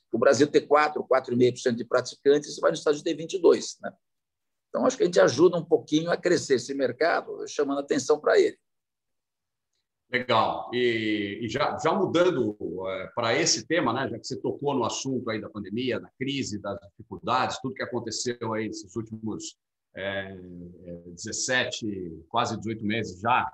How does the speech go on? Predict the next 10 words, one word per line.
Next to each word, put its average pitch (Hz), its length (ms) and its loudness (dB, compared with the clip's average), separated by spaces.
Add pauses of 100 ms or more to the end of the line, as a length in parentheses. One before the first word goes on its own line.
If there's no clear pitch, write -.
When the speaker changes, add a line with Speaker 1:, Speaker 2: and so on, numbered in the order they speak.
Speaker 2:
né, 110 220 -8
que 95 60 -18
a - 20 -18
gente 98 240 -12
tá, 104 260 -4 (300)
tá 110 80 -4
vivendo 110 400 -2
esse 104 180 -8
drama 110 360 -2
aí. 160 200 -2